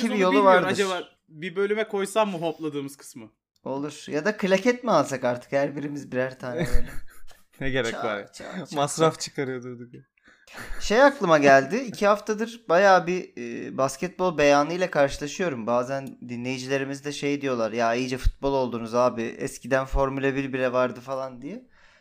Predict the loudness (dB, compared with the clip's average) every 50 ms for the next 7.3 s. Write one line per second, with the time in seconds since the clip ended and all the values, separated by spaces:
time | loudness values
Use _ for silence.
0 | _ _ _ -4 -2 0 0 2 0 0 0 0 0 -2 -2 -4 -8 -10 -10 -8
1 | -4 -4 -2 -2 0 2 2 2 0 -2 -8 -8 -4 -4 -2 -2 0 0 0 0
2 | -2 -2 -4 -4 -6 -6 -4 -2 -2 -2 -2 -4 -4 -4 -4 -4 -4 -6 -10 -12
3 | -10 -6 -2 -2 -2 -2 -2 -6 -10 -10 -8 -6 -6 -6 -6 -10 _ _ _ _
4 | _ _ _ -14 -12 -8 -8 -8 -8 -6 -8 -10 -10 -10 -12 -12 -12 -12 -10 -8
5 | -8 -8 -8 -10 -12 -14 -16 -18 -18 _ -20 -20 _ -8 -2 0 0 0 0 -2
6 | -2 -2 -2 -2 -2 -4 -4 -2 -2 0 2 2 2 4 2 2 0 -2 -4 -8
7 | -8 -10 -12 -16 -16 -18